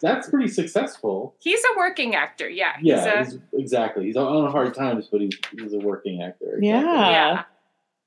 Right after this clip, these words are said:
Speaker 1: Um, great. So I'll Do Anything. This is, so the thing I think that we hinted at
Speaker 3: Mm.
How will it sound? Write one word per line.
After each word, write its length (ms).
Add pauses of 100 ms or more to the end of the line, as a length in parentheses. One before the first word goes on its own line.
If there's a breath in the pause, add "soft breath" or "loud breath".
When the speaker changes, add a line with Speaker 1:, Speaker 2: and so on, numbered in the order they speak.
(100)
Speaker 1:
Um, 540 (560)
great. 380
So 340
I'll 220
Do 120
Anything. 320
This 180
is, 160
so 120
the 200
thing 320
I 60
think 260 (100)
that 100
we 220
hinted 280
at 360
Speaker 3:
Mm. 300